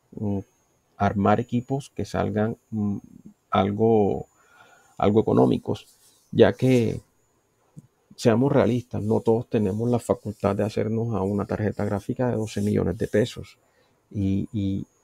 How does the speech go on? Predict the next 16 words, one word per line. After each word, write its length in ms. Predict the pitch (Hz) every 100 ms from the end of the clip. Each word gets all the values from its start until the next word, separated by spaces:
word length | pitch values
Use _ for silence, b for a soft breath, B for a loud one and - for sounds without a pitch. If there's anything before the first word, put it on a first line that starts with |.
| -
estamos 420 | 104 - 95 101
viendo 220 | 110 110
equipos 340 | 123 113 104 117
que, 460 | - 123 107 104 -
que 340 | - 95 92 95 92 _ _ _ _
solamente 560 | - 98 117 120 143
la 80 | 127
gráfica 380 | 107 101 - 127
cuesta 500 | - 107 - 101 120
eso. 240 | 131 -
Ahora 220 | 92 92
imagínense 560 | 113 107 101 104 104 110
el 100 | 95
resto 300 | 98 - 110
de 80 | 107
componentes. 760 | 98 101 78 87 139 - 107